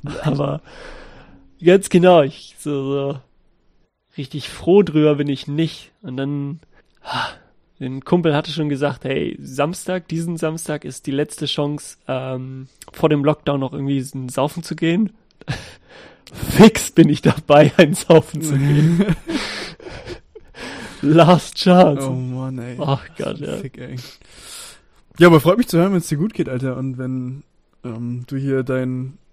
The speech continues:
Speaker 2: deinen Innenarchitekten beziehungsweise Inneneinrichter für dich entdeckt hast. Mega cool.
Speaker 1: Ja.
Speaker 2: Ähm, vielleicht noch Full Circle, bevor wir uns komplett im Gossip und im, ähm,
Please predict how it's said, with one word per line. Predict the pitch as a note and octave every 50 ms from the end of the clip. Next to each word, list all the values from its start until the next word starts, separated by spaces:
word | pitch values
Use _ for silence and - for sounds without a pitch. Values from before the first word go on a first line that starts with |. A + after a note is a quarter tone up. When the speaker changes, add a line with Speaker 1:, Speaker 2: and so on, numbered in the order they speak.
| _ - _ _ _
Speaker 2:
deinen | - B2+ B2 B2+ B2+ C3 B2+ B2+ C#3+ C#3+
Innenarchitekten | - C#3+ D3 D#3+ D3 B2+ C3 B2+ - C3 - C#3+ C#3 - - - C3 B2+
beziehungsweise | A#2+ B2 A#2 - - B2+ C3 B2 - B2+ B2+ B2 A#2+ A#2+ B2 B2 A#2+
Inneneinrichter | - - C#3 C#3 C3 B2+ B2 A#2+ B2 B2 - - B2+ A#2+ B2 C3 C#3 C#3 -
für | C3 B2
dich | B2 B2
entdeckt | B2+ B2 A#2+ B2 A#2 - -
hast. | C3 C3 - - _ _ _ _ _ _ _ _ _ _ _ _ _ _ _ _
Mega | - B2 A#2 A2+ A#2 A#2 - -
cool. | B2+ A#2+ A#2+ - - - -
Speaker 1:
Ja. | B2+ A#2+ - - - - - - _ _ - _ _ _ _ _ _
Speaker 2:
Ähm, | - C3+ C3 C3+ C3+ C#3 C3
vielleicht | - - D3+ D3 D#3+ G#3+ -
noch | A3 E3+
Full | - - - G3+ A3
Circle, | - - E3 G3 G#3 - E3+
bevor | D3 D3+ C#3+ - E3 D3+ D3
wir | D#3
uns | D3+ C#3+ -
komplett | - - E3+ F3 E3+ F3+ E3+ D#3
im | D3+ C#3+ C3+ B2
Gossip | - C#3+ D3+ - - E3+ D#3 C#3+ D#3+
und | D3+ D3+ D3 C#3+
im, | D3 C#3 C#3+ C#3+ C#3 C#3 C#3 C#3 C#3 C#3 C#3 - -
ähm, | C3+ C3+ C3+ C3 C3 C3 C3 C3+ C3+